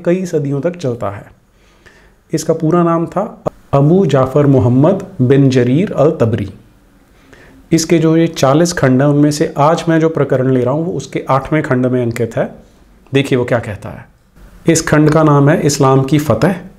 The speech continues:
और इसमें अल तबरी हमें इस घटना के बारे में बताता है कि मोहम्मद बिन अब्दुल्ला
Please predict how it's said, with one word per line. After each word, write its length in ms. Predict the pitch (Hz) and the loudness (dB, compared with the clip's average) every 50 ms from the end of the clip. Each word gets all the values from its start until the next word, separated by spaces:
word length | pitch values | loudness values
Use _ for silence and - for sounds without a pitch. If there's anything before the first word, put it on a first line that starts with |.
| - - _ - | -20 -12 _ -2
और 200 | 139 - - - | -2 -2 0 0
इसमें 420 | 175 175 180 190 165 135 127 127 131 - - - - - - - - - _ _ - - | -2 0 0 2 2 2 2 0 -2 -6 -12 -20 -20 -20 -20 -20 -20 -20 _ _ -4 0
अल 140 | 156 160 135 | 0 2 2
तबरी 340 | - 165 143 131 131 131 139 | 2 2 2 4 2 2 2
हमें 380 | 127 135 139 147 156 156 151 - | 2 2 2 2 2 0 -2 -4
इस 180 | - 196 196 160 | -4 -4 -2 -2
घटना 320 | 143 127 143 151 156 147 | -2 -4 -2 0 -2 0
के 100 | 147 156 | 0 0
बारे 220 | 156 143 135 135 139 | 0 0 -2 -2 -2
में 120 | 139 139 131 | -4 -4 -4
बताता 320 | 131 127 123 120 113 151 | -4 -6 -6 -6 -4 -6
है 60 | 151 | -4
कि 120 | 151 160 151 | -4 -4 -4
मोहम्मद 400 | 143 131 101 127 135 151 165 160 | -4 -4 -4 -4 -4 -4 -4 -4
बिन 160 | 165 170 165 | -4 -4 -4
अब्दुल्ला 460 | 151 139 127 131 120 120 120 123 131 | -4 -4 -6 -6 -4 -4 -6 -6 -8